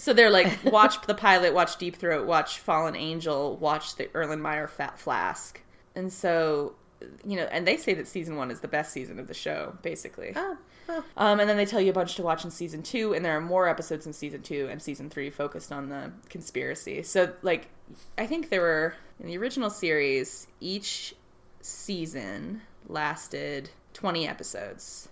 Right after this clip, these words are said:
Speaker 2: Wow.
Speaker 1: Um, twenty-four. Some of them were twenty-four.
Speaker 2: That's a lot.
Speaker 1: Or up to twenty-five.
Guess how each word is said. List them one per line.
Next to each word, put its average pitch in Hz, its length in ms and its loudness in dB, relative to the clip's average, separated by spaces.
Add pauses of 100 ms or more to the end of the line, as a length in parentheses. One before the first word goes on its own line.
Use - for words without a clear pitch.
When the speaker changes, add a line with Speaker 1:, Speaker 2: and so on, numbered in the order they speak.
(100)
Speaker 2:
Wow. 139 420 -4 (580)
Speaker 1:
Um, 147 480 -4
twenty-four. 143 720 -4
Some 160 180 -10
of 151 40 -8
them 143 100 -10
were 147 80 -8
twenty-four. - 560 -12 (160)
Speaker 2:
That's - 260 -14
a 123 80 -12
lot. 139 180 -14 (480)
Speaker 1:
Or - 240 0
up - 120 -4
to - 80 -8
twenty-five. 170 520 2